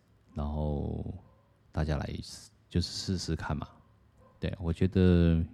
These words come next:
与其做，然后或，或者是一个放在那边当做一个文书秘书，与，不如我就做自己喜欢做的，对，这样子的一个演变。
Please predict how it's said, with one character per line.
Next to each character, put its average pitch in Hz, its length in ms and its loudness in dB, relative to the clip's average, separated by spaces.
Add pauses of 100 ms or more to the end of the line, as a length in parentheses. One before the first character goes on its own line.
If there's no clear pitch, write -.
与 73 180 0
其 76 640 -2 (1160)
做， 85 760 0 (140)
然 76 100 -2
后 82 80 2
或， 82 360 2
或 71 240 0
者 71 80 -2
是 - 300 -4
一 - 180 -4 (100)
个 76 300 0
放 85 260 -2
在 85 80 0
那 78 200 0
边 73 520 -2
当 78 180 -4
做 78 140 0
一 78 60 0
个 71 180 0
文 76 180 2
书 87 140 -2
秘 87 220 0
书， 85 360 0 (720)
与， - 220 -6 (320)
不 113 140 2
如 76 480 0 (460)
我 73 120 -2
就 78 560 -6 (140)
做 95 140 0
自 90 160 -2
己 85 100 0
喜 - 260 -6
欢 76 200 -4
做 76 180 -4
的， - 220 -6 (580)
对， 117 260 -2 (320)
这 - 140 -6
样 71 180 -2
子 69 220 -8
的 71 80 -2
一 71 60 0
个 71 40 -4
演 69 160 -2 (120)
变。 - 260 -4